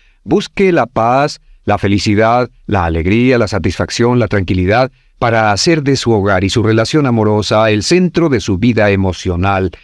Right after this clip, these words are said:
y no se conforme con ninguna otra cosa. Siga buscando, siga trabajando, luchando, cambiando, lo que sea necesario, pero es por usted,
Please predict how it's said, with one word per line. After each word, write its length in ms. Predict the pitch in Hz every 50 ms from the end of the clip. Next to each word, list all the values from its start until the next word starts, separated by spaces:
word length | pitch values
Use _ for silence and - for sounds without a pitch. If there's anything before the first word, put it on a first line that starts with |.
| _ _ _ _ _ _
y 140 | 113 107 107
no 260 | 101 123 180 240 240
se 200 | - - 208 -
conforme 540 | - 139 120 104 131 135 139 151 143 143 139
con 180 | - 117 107
ninguna 640 | 107 101 95 98 95 147 175 175 170 170 170 160 - _ _ _ _
otra 340 | 123 131 135 127 - 135
cosa. 380 | 123 - - 85 80 - - _ _ _ _ _ _ _ _
Siga 320 | - - 202 214 170 185
buscando, 560 | 147 135 117 - - 143 156 165 170 175 175
siga 540 | 160 - - - - - 170 185 175 156 160
trabajando, 680 | 135 143 135 127 117 - 143 147 151 143 151 156 151
luchando, 680 | 143 117 110 101 - - - 139 139 139 143 139 156 147
cambiando, 760 | - - 98 87 90 92 104 127 147 156 156 147 147 151 151 135
lo 120 | 127 120
que 160 | - 113 101
sea 260 | - - 175 196 185
necesario, 680 | 175 160 139 - 123 - - 131 131 127 127 135 143 - - _ _ _ _ -
pero 280 | 139 127 123 120 131
es 200 | 170 185 160 -
por 400 | - _ _ - 165 175 190 180
usted, 720 | 156 147 143 139 - - - 131 131 131 131 127 127 131